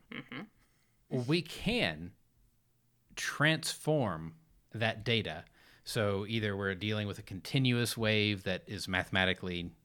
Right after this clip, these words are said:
Speaker 2: known, or we are taking discrete samples of something in the real world. Uh, which we
Speaker 1: Mm-hmm.
Speaker 2: talked a little bit about the Nyquist-Shannon theorem last week.
Speaker 1: Yep.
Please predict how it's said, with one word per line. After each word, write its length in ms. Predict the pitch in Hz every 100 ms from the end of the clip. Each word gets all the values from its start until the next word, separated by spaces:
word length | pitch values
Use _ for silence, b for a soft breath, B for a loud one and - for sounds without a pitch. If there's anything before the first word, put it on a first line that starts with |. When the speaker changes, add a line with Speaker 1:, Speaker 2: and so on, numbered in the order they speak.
| _ _ -
Speaker 2:
known, 400 | 95 87 90 92 B B B
or 400 | 123 113 104 101
we 220 | 101 101
are 180 | 95 92
taking 400 | - 110 110 98
discrete 460 | 92 - 123 113
samples 520 | - 113 107 123 123 110
of 120 | 95
something 320 | 110 98 110
in 100 | 101
the 60 | 90
real 220 | 101 95
world. 340 | 101 107 120 - _ _ _ _ _ B B B B -
Uh, 180 | 90 80
which 160 | 90 -
we 60 |
Speaker 1:
Mm-hmm. 60 | 95
Speaker 2:
talked 220 | 107 -
a 40 | 92
little 160 | 95
bit 100 | 95
about 180 | 92 92
the 80 | 90
Nyquist-Shannon 640 | 90 - 95 104 92 92
theorem 280 | 98 95 95
last 260 | 95 -
week. 220 | 135 160 -
Speaker 1:
Yep. 200 | 156 156